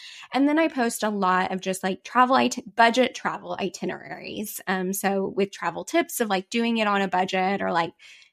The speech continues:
this is how much if you did it with points, kinda those kinds of things, um, kinda like what I would do.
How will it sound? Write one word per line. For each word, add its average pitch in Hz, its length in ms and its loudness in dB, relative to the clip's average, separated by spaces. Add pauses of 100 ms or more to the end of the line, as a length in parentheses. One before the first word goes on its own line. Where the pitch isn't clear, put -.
this 208 160 0
is 202 80 -4
how 214 100 -2
much 202 220 0
if 202 60 -10
you 220 80 -8
did 196 120 0
it 185 80 -2
with - 140 -8
points, 254 440 4
kinda 190 480 0 (180)
those 196 220 0
kinds 185 340 -4
of 196 100 -6
things, 180 520 -6
um, 185 260 -8 (120)
kinda 339 160 4
like 285 180 2
what 220 120 2
I 165 160 4
would 170 120 -4
do. - 200 -6